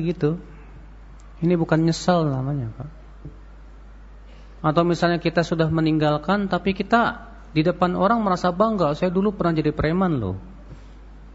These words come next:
Ini belum nyesel, Pak. Orang nyesel itu tandanya dia malu. Kalau ingat dosanya itu, Masya Allah.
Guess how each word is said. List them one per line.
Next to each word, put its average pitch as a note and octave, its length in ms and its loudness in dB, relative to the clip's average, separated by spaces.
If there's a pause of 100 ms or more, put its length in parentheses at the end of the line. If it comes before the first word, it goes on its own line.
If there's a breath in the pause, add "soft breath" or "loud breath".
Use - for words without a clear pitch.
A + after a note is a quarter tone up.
(420)
Ini F#3+ 140 2
belum F3 240 2
nyesel, F3+ 480 0
Pak. - 240 -14 (920)
Orang E3+ 300 4
nyesel E3 420 2
itu D#3+ 160 0
tandanya E3 560 0
dia F#3 160 -2
malu. F#3+ 480 0 (720 loud breath)
Kalau D#3+ 160 0
ingat F3+ 320 2
dosanya E3+ 560 2
itu, G3 80 -4
Masya E3 400 -4
Allah. D3+ 240 -2